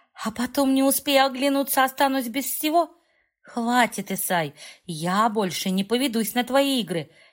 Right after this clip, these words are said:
Иди и позови реальную помощь». Поверить не могу, что Белов позвал этого негодяя. И почему он сам не вернулся за мной? Гес начинает терять терпение. Устроившись на мягкой траве,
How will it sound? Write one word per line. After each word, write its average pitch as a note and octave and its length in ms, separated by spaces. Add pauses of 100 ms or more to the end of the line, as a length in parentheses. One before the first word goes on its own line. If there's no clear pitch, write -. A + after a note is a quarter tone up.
Иди C4 560
и A3+ 40
позови C4 400
реальную A#3+ 540
помощь». G#3+ 520 (760)
Поверить A3 640
не F3+ 80
могу, F#3 260
что - 220
Белов A#3+ 420
позвал F#3+ 480
этого A#3 300
негодяя. A#3+ 680 (420)
И G3+ 60
почему D#4+ 380
он F#4+ 100
сам B3 380
не A#3 80
вернулся A3+ 500
за A3 160
мной? G#3+ 380 (580)
Гес E3+ 300
начинает C#4 520
терять A#3 280
терпение. F#3 640 (480)
Устроившись B3+ 680
на F#3 100
мягкой F3+ 340
траве, C4 400